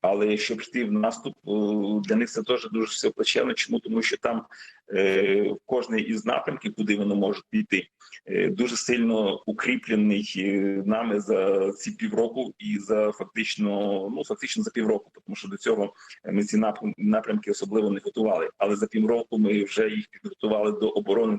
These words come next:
дуже потужно, і якщо вони туди полізуть, то, по-перше, в них не вистачає для цього потужного іменно наступального ударного угрупування, а по-друге, е, в наступі завжди дуже багато людей гине, і це буде для них, е,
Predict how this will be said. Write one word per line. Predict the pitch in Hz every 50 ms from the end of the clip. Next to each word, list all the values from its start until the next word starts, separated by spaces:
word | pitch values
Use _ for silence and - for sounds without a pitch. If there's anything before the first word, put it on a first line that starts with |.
| - _
дуже | 113 110 - -
потужно, | - - - - 120 113 - 117 -
і | - 104
якщо | 104 107 - - 113 104
вони | 104 107 104
туди | - 104 101 104 98 - _
полізуть, | - - 202 208 107 110 233 226 247 - - - - - - - - - _
то, | - -
по-перше, | - 107 - - 117 - - 107
в | 104
них | 107 113 110 -
не | 101 104 104
вистачає | 113 110 - - 113 - - - 113 107 98 95
для | 92 95 101 107 107
цього | - - - 113 110 107 107 95 - - _ _ _ _ - _ _ _ - - -
потужного | 107 104 110 117 113 107 113 104 98 104 104 104 101 101 98 - - - _ _ _
іменно | - 113 117 110 107 107
наступального | 107 110 110 - - - 113 - - 127 120 110 104 101 98 101 98 98 95 110 - -
ударного | 104 104 - 113 113 110 107 107 107 107 104 104 98
угрупування, | 107 107 - 110 - - 113 107 107 107 107 110 113 123 - - - - _
а | - 113
по-друге, | - 113 107 107 113 123 131 120 - 117 110 - -
е, | 104 101 107 104 101 101 104
в | 101 -
наступі | 113 117 117 - - - - 107
завжди | 104 - - 107 104 98 - - 110 110 107
дуже | 101 107 107 104 101
багато | 98 110 104 104 - 107 101
людей | 107 101 - 104 101 104 - -
гине, | 110 113 117 110 -
і | 110
це | - - 104 101
буде | 101 101 104 98 107
для | 98 101 104 98
них, | 110 104 98 - - -
е, | 98 101 101